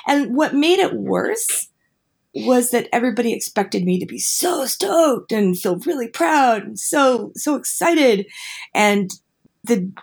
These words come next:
the difference between the expectations and my actual feelings put a lot of pressure and, and anger in me that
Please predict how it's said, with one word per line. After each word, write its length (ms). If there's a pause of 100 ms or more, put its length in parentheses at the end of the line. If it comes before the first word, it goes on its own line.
the 280
difference 380
between 320
the 100
expectations 760
and 80
my 80
actual 380
feelings 500 (420)
put 100
a 60
lot 240
of 200 (840)
pressure 560
and, 280
and 300
anger 520
in 220
me 200
that 240